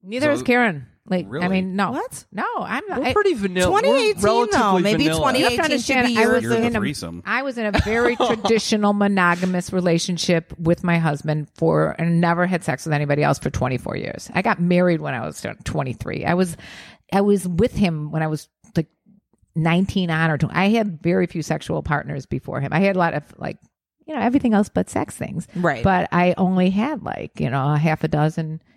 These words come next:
Speaker 1: guys, and then I was with my husband for the next twenty-four years.
Speaker 3: Hmm.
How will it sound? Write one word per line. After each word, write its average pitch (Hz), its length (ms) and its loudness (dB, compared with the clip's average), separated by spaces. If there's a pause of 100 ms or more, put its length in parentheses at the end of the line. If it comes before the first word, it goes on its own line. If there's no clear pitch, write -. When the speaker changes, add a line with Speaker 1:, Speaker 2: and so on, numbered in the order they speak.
(120)
Speaker 1:
guys, 180 640 -2
and 170 140 2
then 170 100 2
I 165 60 2
was 165 180 0
with 143 160 0
my 151 100 0
husband 160 360 0
for - 80 -4
the 147 140 -4
next 143 320 -10
twenty-four - 480 -4
years. - 340 -8 (680)
Speaker 3:
Hmm. 190 260 0